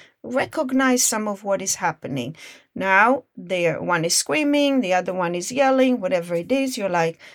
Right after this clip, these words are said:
"I'd like to hear what happened." You look at both of them. You can say something like, "And I want you to know I'm gonna hear both of you. Who would like to start?"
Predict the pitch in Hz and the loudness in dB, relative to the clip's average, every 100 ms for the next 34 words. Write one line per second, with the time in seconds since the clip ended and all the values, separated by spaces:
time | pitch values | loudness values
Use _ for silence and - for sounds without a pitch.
0 | - 190 175 170 - - 262 226 185 226 | -16 -12 -4 -2 -2 -6 -6 -4 -4 -4
1 | 254 269 269 - 165 156 160 _ _ _ | -4 0 0 0 -6 -6 -12 _ _ _
2 | - _ _ 208 202 190 254 240 262 285 | -20 _ _ -10 -6 -2 -2 2 2 0
3 | 285 240 185 180 180 202 254 254 208 202 | -2 -2 -2 -4 -8 -10 -6 -4 -4 -4
4 | - 196 202 208 185 175 - 214 226 226 | -6 -6 -6 -4 -2 -2 -4 -6 -4 0
5 | 262 269 - 277 277 277 214 196 190 185 | 0 0 -4 -2 0 0 -2 -4 -6 -8
6 | - 202 214 208 233 190 202 147 160 123 | -8 -8 -8 -6 -2 -2 -4 -12 -10 -10
7 | 160 214 214 240 220 208 - 240 - 180 | -8 -6 -4 0 -2 -2 -6 -4 0 4
8 | 175 190 | 4 4